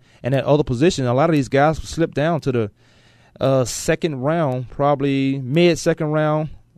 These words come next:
up to first round. It depends on how they go in there, back to their colleges and work out. The, um, the combines is over as of last week.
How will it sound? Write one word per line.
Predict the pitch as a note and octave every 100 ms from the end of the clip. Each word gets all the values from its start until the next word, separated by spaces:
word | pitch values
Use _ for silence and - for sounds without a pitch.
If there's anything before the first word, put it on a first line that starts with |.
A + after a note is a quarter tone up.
| _ _ _ -
up | C#3+ -
to | C3+
first | - F3+ C3
round. | B2+ A2
It | G#2+
depends | D3+ C#3
on | C#3
how | C3+ C#3
they | C#3
go | A#2+ C3
in | C3+
there, | C3 C3 B2 _ _ _ -
back | C3 -
to | C3+
their | C3
colleges | C3 C#3+ B2+ C3+ C3+ B2+
and | A#2
work | B2 C3+
out. | C3 B2+ C#3 C#3 - _
The, | A#2 A#2
um, | A2+ A2+ A2 G#2 -
the | A#2+
combines | - D3+ D3 C#3 C#3+
is | B2+
over | A#2+ C3+ C3
as | B2 B2
of | A2+
last | B2+ C3+ B2+
week. | B2 C#3